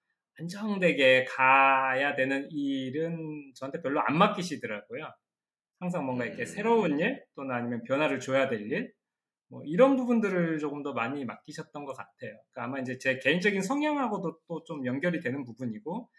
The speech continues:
Speaker 1: 제가 그런 일들을 맡았을 때 좀 이렇게, 어, 마다하지 않고 좀 약간은 재밌어하면서,
Speaker 2: 음.
Speaker 1: 어, 아마 하지 않았을까. 그래서 그 다음에 또 새로운 일이 생기면,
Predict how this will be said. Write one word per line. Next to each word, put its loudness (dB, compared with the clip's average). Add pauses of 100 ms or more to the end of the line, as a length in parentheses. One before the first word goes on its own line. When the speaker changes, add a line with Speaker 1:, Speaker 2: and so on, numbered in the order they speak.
(260)
Speaker 1:
제가 -8
그런 4
일들을 2
맡았을 -6 (120)
때 -6 (140)
좀 -14
이렇게, -16 (420)
어, -20 (400)
마다하지 2
않고 -4
좀 -6 (200)
약간은 -2
재밌어하면서, 0 (120)
Speaker 2:
음. -14
Speaker 1:
어, -16
아마 -12 (480)
하지 -4
않았을까. 0
그래서 6
그 -4
다음에 6
또 -2
새로운 0
일이 -2
생기면, -4